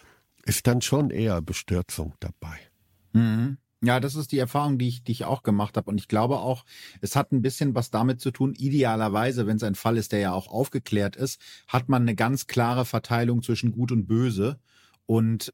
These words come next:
Speaker 2: das eigene Gerechtigkeitsempfinden wird ja auch befriedigt, weil am Ende wird der Täter festgenommen, wird vor Gericht gestellt und wird verurteilt. Und das ist ja irgendwie in diesen Zeiten, das ist so ein bisschen meine Erklärung,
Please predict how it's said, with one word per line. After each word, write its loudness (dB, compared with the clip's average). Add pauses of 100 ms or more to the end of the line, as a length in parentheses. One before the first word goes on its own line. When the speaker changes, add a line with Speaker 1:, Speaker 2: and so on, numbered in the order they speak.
(140)
Speaker 2:
das -2
eigene 2
Gerechtigkeitsempfinden -2
wird 0
ja 0
auch -2
befriedigt, -2
weil 2
am 0
Ende 2
wird -2
der -2
Täter 0 (360)
festgenommen, 2
wird 0
vor 2
Gericht 0
gestellt 0
und -2
wird 2
verurteilt. 0 (540)
Und 0
das 2
ist -2
ja 2
irgendwie 2
in 2
diesen 0
Zeiten, 2
das 0
ist -4
so -2
ein 4
bisschen 4
meine 2
Erklärung, 0